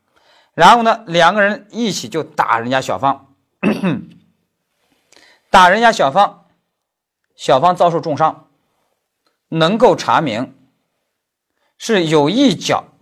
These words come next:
把小芳的脾脏踹破裂了，导致重伤，但是无法查明这一脚是甲踹的还是乙踹的。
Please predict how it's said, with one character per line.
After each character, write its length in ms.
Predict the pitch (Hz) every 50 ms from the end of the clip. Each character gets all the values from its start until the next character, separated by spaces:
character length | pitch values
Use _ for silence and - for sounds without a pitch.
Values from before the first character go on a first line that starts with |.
| _
把 180 | - 117 110 110
小 180 | - - 110
芳 180 | 98 123 143 151
的 60 | 135
脾 320 | 104 - - - - 104 95
脏 220 | 147 143 120 -
踹 160 | - - 139 117
破 160 | - 156 147
裂 140 | 135 151 151
了， 140 | 110 80
导 160 | 85 - 92 92
致 160 | 113 123 104
重 200 | - - 117 101
伤， 280 | 120 117 - - _ _ _ _ _ _ _ _ _ _ _ _
但 140 | - 190 180
是 60 | 156
无 160 | 139 151 220
法 140 | 202 165 120
查 180 | - 127 123
明 260 | 127 127 123 131 131 - _ _ _
这 140 | - 202 196
一 120 | 185 165
脚 220 | - - 90 - -
是 140 | - 165 151
甲 200 | - 139 90 85
踹 220 | - - 147 113
的 120 | 92 - -
还 100 | - 123
是 100 | 135 143
乙 120 | 117 92
踹 180 | - - 123 98
的。 120 | 80 -